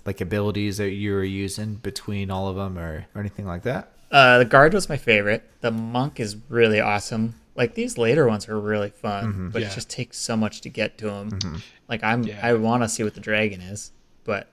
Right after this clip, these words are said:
Speaker 2: I, do I wanna level up every single character in this game?
Speaker 3: Yeah.
Speaker 2: Or, <laughs> like,
Speaker 1: Yeah.
Speaker 3: Yeah. The thing that kept, like, me going in this game was, like, unlocking more characters and their abilities.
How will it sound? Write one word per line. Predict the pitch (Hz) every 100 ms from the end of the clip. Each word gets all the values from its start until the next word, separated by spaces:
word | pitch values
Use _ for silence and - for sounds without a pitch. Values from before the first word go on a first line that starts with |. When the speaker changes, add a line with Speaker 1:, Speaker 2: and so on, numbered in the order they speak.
| _ _ _
Speaker 2:
I, | 113 98 - -
do | 107
I | 101
wanna | 101 101
level | 101 98 104
up | 101 107
every | 104
single | 101 104 98
character | - 104 -
in | 113
this | 110
game? | - 113 117 127 117
Speaker 3:
Yeah. | 107 98 98 101 92 - _ - - -
Speaker 2:
Or, | 160
<laughs> | -
like, | -
Speaker 1:
Yeah. | - - - - -
Speaker 3:
Yeah. | 170
The | 156 156
thing | 151 214 220
that | 185 -
kept, | 165 143
like, | 147 123 -
me | 143 139
going | 123 123 131 131
in | 120
this | 117 -
game | 120 120 120
was, | 107 107 -
like, | 127 113 -
unlocking | 135 120 117 117 - 117 110 110
more | 113 107
characters | - 117 107 - 120 113 113 113
and | 120 107 107 - - - - - -
their | 143
abilities. | 131 127 127 123 113 110 110 107